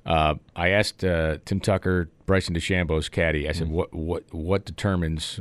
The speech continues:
Speaker 1: when he leaves, uh, the flag in or ticket?" 'Cause he m-, mostly leaves it in. He said, "He'll leave it in all the time, um, unless it's distracting him." You know, the wind's blowing back at him, 'cause there's sometimes the wind's blowing away. So if it's blowing back at him, we'll pull it.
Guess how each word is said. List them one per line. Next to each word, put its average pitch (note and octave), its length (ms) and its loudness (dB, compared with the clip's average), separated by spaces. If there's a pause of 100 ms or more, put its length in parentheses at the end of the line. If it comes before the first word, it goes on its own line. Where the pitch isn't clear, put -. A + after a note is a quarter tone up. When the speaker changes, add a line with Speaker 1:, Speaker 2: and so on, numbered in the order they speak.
Speaker 1:
when E2+ 220 -2
he E2+ 60 0
leaves, D#2+ 360 -4
uh, D2+ 360 -2
the - 80 -8
flag E2 300 -2
in D#2+ 60 -2
or D#2 60 -2
ticket?" - 240 -6
'Cause F2 140 -2
he E2+ 60 -2
m-, E2+ 200 -6
mostly F#2+ 460 0
leaves E2+ 240 -2
it D2+ 80 -2
in. D#2 160 0 (440)
He - 60 -20
said, E2+ 240 0 (440)
"He'll - 440 -4
leave B2+ 220 4
it A#2+ 80 4
in G#2+ 360 2
all G#2 180 4
the A2 60 4
time, E2+ 480 0 (380)
um, E2 340 2
unless F#2+ 340 0
it's F2 140 -6
distracting F2 540 0
him." A#1 140 -14 (520)
You F#2 100 0
know, E2 240 0
the D#2+ 140 -2
wind's F2 240 0
blowing F#2 360 2
back G#2+ 340 2
at G2 220 4
him, D#2+ 220 -4
'cause G#2 160 0
there's F#2+ 140 0
sometimes A#2+ 420 2
the G2+ 60 0
wind's F#2 260 -2
blowing G#2 260 0
away. A2 360 4 (240)
So - 140 0
if F#2 60 4
it's D#2 100 -2
blowing A#2 240 4
back A2 280 4
at G#2+ 140 4
him, G2+ 300 -2
we'll G2+ 120 2
pull G#2 300 2
it. - 60 -14